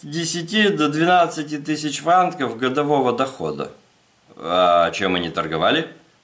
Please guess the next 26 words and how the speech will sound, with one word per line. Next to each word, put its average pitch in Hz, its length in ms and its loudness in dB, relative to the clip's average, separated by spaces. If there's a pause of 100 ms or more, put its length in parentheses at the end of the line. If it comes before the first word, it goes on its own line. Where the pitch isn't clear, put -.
(240)
"Бутылками". 285 920 -2 (1300)
"Не 117 200 2
произносите 147 840 2
этого 170 220 2
слова, 127 420 2
я 104 100 0
так 160 200 0
и 185 60 0
слышу, 147 480 2
как 120 220 0
режут 127 480 2
ножом 120 480 0
пробки, 107 480 0
у 98 80 4
меня 131 160 2
зубы 117 420 2
ноют 87 300 0
во 78 100 -4
рту". - 280 -10 (960)
"Так 185 200 -4
что 208 320 0
ж, 220 200 -8 (360)
приводить 160 640 0
их?" 226 280 -6 (560)
"Три 104 220 0
портрета. 113 760 0